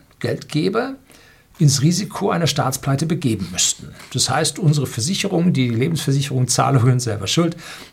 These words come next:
irgendwo anlegen müssen, kaufen griechische Staatsanleihen und dann, nach drei Monaten, kommt die E Z B und sagt, „Äh, ich kauf die übrigens, ne? Hier hast du das Geld wieder.“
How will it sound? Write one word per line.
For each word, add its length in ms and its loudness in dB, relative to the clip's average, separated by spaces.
irgendwo 320 2
anlegen 540 2
müssen, 420 0
kaufen 280 2
griechische 360 2
Staatsanleihen 960 -2
und 200 4
dann, 280 2
nach 160 2
drei 240 0
Monaten, 500 4
kommt 180 0
die 80 0
E 80 -2
Z 220 0
B 160 0
und 120 2
sagt, 200 -2
„Äh, 160 2
ich 180 -4
kauf 180 -2
die 100 -2
übrigens, 380 -4
ne? 140 -2
Hier 140 4
hast 100 0
du 60 -2
das 80 -2
Geld 220 -6
wieder.“ 200 -12